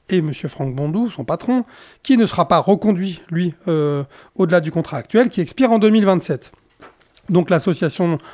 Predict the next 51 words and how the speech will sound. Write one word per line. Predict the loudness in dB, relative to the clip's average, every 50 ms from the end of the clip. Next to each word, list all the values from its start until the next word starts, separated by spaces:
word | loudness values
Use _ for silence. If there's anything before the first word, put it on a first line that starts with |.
| -20 _ _ _ _ _ _ _ _ _ _
est | -2 0 4
déjà | 4 4 4 4 2
en | 2
train | 0 -2 0 0
d'essayer | 0 -2 -2 0 0
d'organiser | 0 0 0 0 0 0 -2
un | -2
comité | 0 0 -2 0 0 -2
de | -2
pilotage, | -2 -2 0 0 0 2 2 2 2 2
hein, | 2 0 0 -2 -8 -20 -20 -20 _ _
pour | 0 2 2
lancer | 2 2 0 0 -2
un | 0 2
nouveau | 2 4 4 4 4 2
processus | 2 -2 -2 -2 -2 -6 -6 -4 -8 -6
de | -6 -6
sélection | -6 -8 -10 -10 -10 -12 -8 -6 -6 -6 -6 -8 -14 -20 -20 -20 _ _ _ 0
avec | 0 2 2 2 0 0
des | 0 0
représentants | 0 0 0 0 -2 -2 -2 -2 -2 -4 -4
de | -4
l'association, | -4 -6 -6 -10 -10 -8 -8 -10 -10 -4 -2 -2 0 0 0 -2
des | -2 -4
financeurs | -4 -2 -4 -4 -2 -2 -4 -6
publics, | -4 -8 -4 -4 -4 -2
des | -2 -4
professionnels | -2 -2 -6 -4 -4 -4 -2 0 2 2 0
du | 0 -2
secteur. | -6 -8 -6 0 0 2 2 0 -2 -6 -20 -20 -20 -20 -20 -20 -20 -20 -20 -20 -20 -20 -20 _
Ce | -6 -2 -2
comité | 2 2 2 2 2 2 2 0 0
sera | 0 -2 -6 -6 -6
prêt | -2 -2 -2 0
le | 0 -2
dix-huit | -6 -8 -10 -10 -6
décembre | -6 -6 -6 0 2 4 4 4 4 2 -2 -2
et | 0 0 0
il | 2 0
devra | 0 0 0 0 0
définir | -2 -4 -8 -6 -4 -2 -2 0
les | 0 0 -2 -2
orientations | -4 -6 -6 -10 -12 -18 -10 -8 -6 -6 -6
stratégiques | -8 -4 -4 -4 -4 -4 -6 -4 -4 -4 -6 -4 -6
et | -6
priorités | -4 -2 0 0 0 0 -2 -4 -2 0 0 0
liées | 0 0 2 2 2 2
au | 0 -2
prochain | -4 -4 -2 0 0 0 2 0 0 0
appel | 0 -2 -4 -6 -6 -2
d'offres. | 0 2 2 2 0 -4 -18